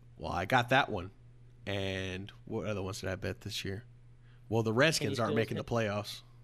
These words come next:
Speaker 2: Has Kenny Stills hit four hundred yards? We took the Redskins one away
Speaker 1: Five hundred.
Speaker 2: and we added it, we added Titans Super Bowl.
Speaker 1: Okay, so that one's still on the table.
Speaker 2: Has Kenny Stills hit five hundred yards yet?
Speaker 1: I don't
Speaker 2: Maybe.
Speaker 1: know. I'm about to check.
Speaker 2: I won the,
Speaker 1: <laughs>
Speaker 2: the Chiefs Patrick Mahomes bet.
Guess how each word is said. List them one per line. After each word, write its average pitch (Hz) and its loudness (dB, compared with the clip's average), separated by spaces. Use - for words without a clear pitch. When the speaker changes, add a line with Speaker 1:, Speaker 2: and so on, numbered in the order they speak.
Speaker 2:
Has 135 -10
Kenny 156 -4
Stills 151 -4
hit 156 -6
four 151 -6
hundred 147 -6
yards? 156 -2
We 135 0
took 170 0
the 160 0
Redskins 160 0
one 120 6
away 120 2
Speaker 1:
Five 127 2
hundred. 131 2
Speaker 2:
and 120 -2
we 117 -4
added 120 -4
it, - -6
we 123 -2
added 117 -2
Titans 120 -6
Super 120 -6
Bowl. - -14
Speaker 1:
Okay, 113 2
so - -2
that 117 2
one's 117 0
still 104 0
on 95 -4
the 98 -8
table. 87 -8
Speaker 2:
Has 123 -8
Kenny 135 -4
Stills 139 -2
hit 135 -4
five 143 0
hundred 143 -2
yards 143 -2
yet? 147 4
Speaker 1:
I 156 8
don't 160 6
Speaker 2:
Maybe. 180 8
Speaker 1:
know. 196 8
I'm 185 6
about 175 4
to 165 4
check. 208 4
Speaker 2:
I 214 4
won 156 4
the, 240 6
Speaker 1:
<laughs> - -6
Speaker 2:
the 202 4
Chiefs 180 -6
Patrick 147 -4
Mahomes 135 -6
bet. 104 -10